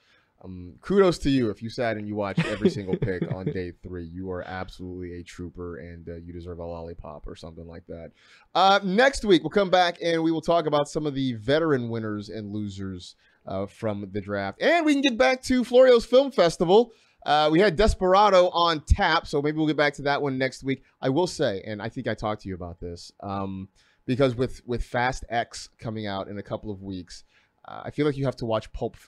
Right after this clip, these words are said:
Speaker 1: or not Pulp Fiction, we watched that already. Uh, Point Break.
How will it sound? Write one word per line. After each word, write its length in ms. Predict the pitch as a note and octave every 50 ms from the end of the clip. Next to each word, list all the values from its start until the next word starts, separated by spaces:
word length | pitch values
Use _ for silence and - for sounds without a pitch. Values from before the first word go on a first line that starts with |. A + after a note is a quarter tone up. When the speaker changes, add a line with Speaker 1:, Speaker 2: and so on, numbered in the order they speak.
| -
Speaker 1:
or 60 | G2+ A#2
not 180 | G#2+ F#2 -
Pulp 180 | - - - -
Fiction, 280 | - D#2+ - - G2
we 60 | F#2+ F2
watched 240 | F#2 F2+ F2 - -
that 80 | F2 E2+
already. 320 | E2 E2+ E2 E2 E2+ E2 -
Uh, 300 | - G#2+ G#2 G#2 G2+ G2+ G2 - -
Point 220 | - - F3+ F3 B2
Break. 380 | B2+ C3 A2+ F2 - - _